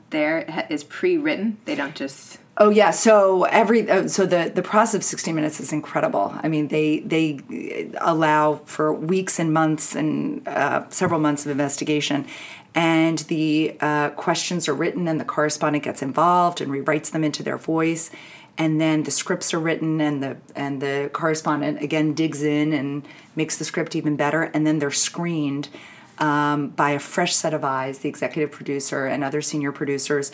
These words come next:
Speaker 2: and you get feedback there from someone who's never, who didn't do any of the interviews and didn't know anything. And then what makes sixty Minutes unique, I think, maybe not, it was the only news magazine show I worked for, is that there's also someone fact-checking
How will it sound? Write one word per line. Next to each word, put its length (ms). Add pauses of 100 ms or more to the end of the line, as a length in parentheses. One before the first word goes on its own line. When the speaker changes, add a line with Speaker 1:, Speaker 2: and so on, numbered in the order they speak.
(340)
Speaker 2:
and 400
you 80
get 240
feedback 560
there 160
from 160
someone 300
who's 260
never, 440
who 200
didn't 300
do 160
any 180
of 60
the 100
interviews 400
and 80
didn't 180
know 120
anything. 340 (260)
And 140
then 80
what 100
makes 200
sixty 300
Minutes 280
unique, 560 (220)
I 100
think, 400
maybe 260
not, 280
it 80
was 100
the 100
only 160
news 200
magazine 320
show 120
I 80
worked 220
for, 240 (320)
is 160
that 140
there's 180
also 300
someone 260
fact-checking 840